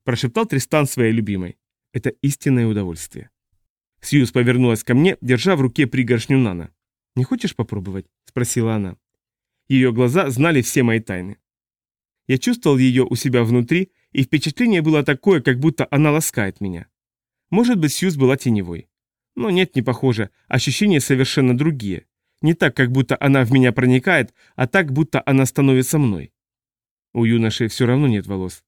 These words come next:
рассмеялся Тристан. Я не мог ничего ответить.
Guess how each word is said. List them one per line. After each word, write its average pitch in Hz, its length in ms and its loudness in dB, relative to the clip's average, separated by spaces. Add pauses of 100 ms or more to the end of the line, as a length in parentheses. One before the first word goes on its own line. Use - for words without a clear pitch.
(140)
рассмеялся 117 600 0
Тристан. 98 480 -8 (680)
Я 240 140 2
не 240 120 2
мог 190 200 -2
ничего 131 320 0
ответить. - 500 -8